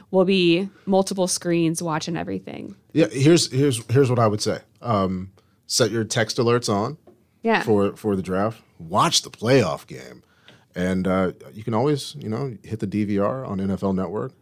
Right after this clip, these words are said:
Speaker 2: You go to watch N F L network dot com, run, run it back. Uh, just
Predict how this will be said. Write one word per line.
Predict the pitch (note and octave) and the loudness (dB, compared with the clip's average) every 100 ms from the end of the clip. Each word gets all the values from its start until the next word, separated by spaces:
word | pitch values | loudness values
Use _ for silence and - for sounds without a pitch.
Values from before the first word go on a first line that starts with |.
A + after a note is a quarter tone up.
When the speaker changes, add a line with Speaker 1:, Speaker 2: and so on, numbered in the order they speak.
| - | -12
Speaker 2:
You | E2+ E2+ | -8 -6
go | F2 | -4
to | E2+ | -4
watch | E2 F2 - | -2 -2 -2
N | F2 | -4
F | F2 | -2
L | F#2 | -4
network | F2 F2 F2 | -4 -6 -8
dot | F2 D#2 | -6 -6
com, | D2 D#2+ F#2 A#2+ _ | -6 -10 -10 -12 _
run, | E2+ E2+ F#2 F2 | -16 -6 -6 -6
run | F2+ F#2 F#2+ | -4 -2 -2
it | D#2 | -4
back. | F2 A2 A2+ _ _ _ _ _ | -2 -4 -6 _ _ _ _ _
Uh, | F#2 | -4
just | F#2 - | 0 -2